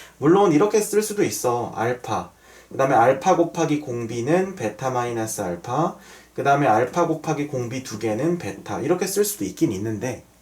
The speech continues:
있는데, 어, 그거보다는 등비중항으로 풀어내는 게 좋은 것 같아.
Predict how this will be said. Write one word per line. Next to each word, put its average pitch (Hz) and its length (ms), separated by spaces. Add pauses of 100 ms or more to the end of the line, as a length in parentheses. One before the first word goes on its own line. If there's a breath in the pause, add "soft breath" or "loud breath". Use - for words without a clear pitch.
(260)
있는데, 113 680 (1000 loud breath)
어, 131 600
그거보다는 123 720 (440)
등비중항으로 165 800
풀어내는 180 440
게 98 180
좋은 - 200
것 143 80
같아. 104 280